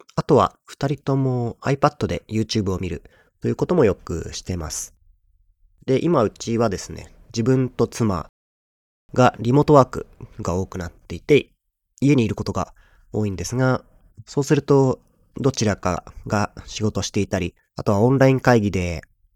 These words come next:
通話していたりとか、そういう状況だと子供たちがこう音を大きく出して動画見たりゲームしたりっていうことをちょっと控えてもらってるんで、その時にはですね、ヘッドセットをして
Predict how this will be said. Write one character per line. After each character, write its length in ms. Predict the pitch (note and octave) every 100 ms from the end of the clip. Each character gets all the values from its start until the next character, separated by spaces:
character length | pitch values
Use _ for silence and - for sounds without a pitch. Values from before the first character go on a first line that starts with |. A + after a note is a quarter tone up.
| _
通 160 | - A#2
話 140 | G2+
し 60 | -
て 100 | G2+
い 60 |
た 100 | -
り 80 | F2
と 80 | E2
か、 240 | D2+ D2+ - _ _ _ _
そ 160 | - D3+
う 20 |
い 40 |
う 40 | D#3
状 120 | D3
況 120 | D3
だ 120 | C#3+
と 100 | C#3
子 140 | G#2 G#2
供 260 | G#2 A2+
た 160 | A#2 G2
ち 260 | - - F2
が 180 | F#2 F2
こ 340 | E2+ D#2+ -
う 60 | -
音 220 | - C#3+
を 120 | F#2+
大 60 | G2+
き 100 | -
く 100 | G#2
出 80 | F#2
し 100 | -
て 220 | F#2 - _ - -
動 140 | A2+ A2+
画 100 | A2+
見 100 | -
た 80 |
り 80 | F#2
ゲ 140 | F2 F#2+
ー 20 |
ム 80 | F2
し 80 |
た 100 | -
り 100 | D#2+
っ 220 | D2 _ _
て 80 |
い 40 | A2+
う 40 |
こ 120 | -
と 260 | - G#2+ - _ _ _
を 140 | - C#3
ち 60 |
ょ 20 | C#3+
っ 40 |
と 100 | C3
控 160 | - A2+
え 40 |
て 120 | F#2+
も 80 | F2
ら 80 | F2
っ 20 |
て 220 | - -
る 120 | F2 D#2+
ん 140 | D#2+
で、 240 | G#2+ G#2+ - _ _ _ _ _ _
そ 100 | -
の 80 | C#3
時 220 | E3 -
に 80 | A2+
は 80 | C#2+
で 80 | D2+
す 100 | E2
ね、 80 |
ヘ 140 | D#2+ G2+
ッ 20 |
ド 100 | -
セ 80 | C3+
ッ 20 |
ト 220 | B2+ - D2+
を 60 |
し 80 | -
て 260 | - D3